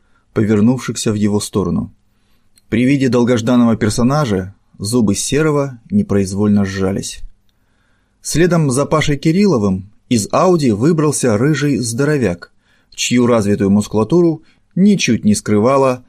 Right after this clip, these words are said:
объёмная худи. Третьим с водительского сиденья поднялся темноволосый спортивный парень с причёской и бородкой,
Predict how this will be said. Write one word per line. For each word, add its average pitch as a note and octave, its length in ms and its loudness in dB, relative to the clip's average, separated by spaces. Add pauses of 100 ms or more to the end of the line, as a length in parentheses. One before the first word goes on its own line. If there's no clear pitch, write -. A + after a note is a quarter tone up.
(140)
объёмная G2+ 760 2
худи. G2+ 680 -4 (1000)
Третьим E3+ 640 0
с - 100 -6
водительского D#3 600 0
сиденья D#3 640 -2
поднялся A#2 480 0
темноволосый B2 920 0
спортивный F#2+ 580 -2
парень C#3 460 -2 (380)
с - 140 -10
причёской B2+ 600 -2
и C3 160 -4
бородкой, A#2+ 600 -2